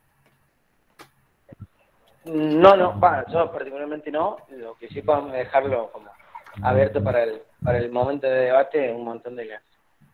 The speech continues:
de las cuestiones que fuimos, que fuimos planteando, y de paso le damos, eh, le damos pase a, a los otros compañeros y los otros compañeros. Así que bueno, un aplauso virtual para el grupo tres. Eh,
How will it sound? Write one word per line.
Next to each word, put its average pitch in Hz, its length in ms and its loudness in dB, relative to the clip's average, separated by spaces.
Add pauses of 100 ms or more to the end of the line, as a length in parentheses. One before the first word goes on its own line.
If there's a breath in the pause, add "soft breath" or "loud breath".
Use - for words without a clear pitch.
de 127 120 0
las 123 100 -4
cuestiones 147 440 -2
que 127 120 -6
fuimos, 123 380 -6 (200)
que - 80 -20
fuimos 127 280 -8
planteando, 156 720 2 (640 soft breath)
y 120 140 -10
de 117 100 -2
paso 131 300 2
le 120 60 2
damos, 131 320 -2 (240)
eh, 107 400 -14 (280)
le 107 100 -14
damos 117 300 -8 (500)
pase 143 480 2
a, 110 380 0 (340)
a 113 100 -8
los 110 140 -6
otros 120 180 -6
compañeros 120 680 -2
y 117 40 -4
los 120 100 -2
otros 120 160 -10
compañeros. 127 460 -2 (480 loud breath)
Así 117 200 -14
que 127 100 2
bueno, 123 280 2 (120)
un 123 100 -6
aplauso 127 440 2
virtual 123 440 2
para 123 160 4
el 120 60 2
grupo 131 260 -2
tres. 175 240 6 (840 soft breath)
Eh, 117 640 2